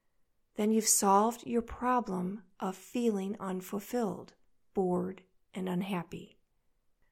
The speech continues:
We all have limiting beliefs about one thing or another.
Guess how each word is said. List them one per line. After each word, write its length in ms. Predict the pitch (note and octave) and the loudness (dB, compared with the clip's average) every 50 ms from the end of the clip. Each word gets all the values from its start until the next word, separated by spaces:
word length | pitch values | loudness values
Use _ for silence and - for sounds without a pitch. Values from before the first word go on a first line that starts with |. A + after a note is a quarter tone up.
| _ _ _ _ _ _ _ _ _ _ _ - | _ _ _ _ _ _ _ _ _ _ _ 2
We 200 | A3+ A#3 B3+ - | 4 4 4 6
all 340 | A3+ A3 A3+ A#3+ C4 D4 D4 | 6 8 8 8 6 4 0
have 280 | C4 A#3+ B3 A#3 A3 | 0 0 0 0 2
limiting 520 | A3+ G#3+ G#3+ G#3+ A3 A3 A3 - A3 A3 G#3 | 2 2 2 2 2 2 2 0 0 0 0
beliefs 580 | G#3 G#3 G3 F#3+ F#3+ F#3 F#3 F#3 - - - F3+ | 0 0 0 0 0 -2 -2 0 0 0 0 0
about 320 | F3+ F#3+ F#3+ F3+ F#3+ F#3 | -2 -2 -2 -2 -2 -2
one 320 | G3 G3+ G3 G#3 G#3 G#3 | -2 0 2 2 2 0
thing 240 | G3+ - G3+ G3 G3 | 0 -2 -2 -2 -2
or 120 | F#3+ F#3+ F#3+ | -2 -2 -2
another. 480 | F3+ F3+ F3 F3 F3 - F#3 F3 - | -2 -2 -4 -4 -8 -10 -12 -14 -14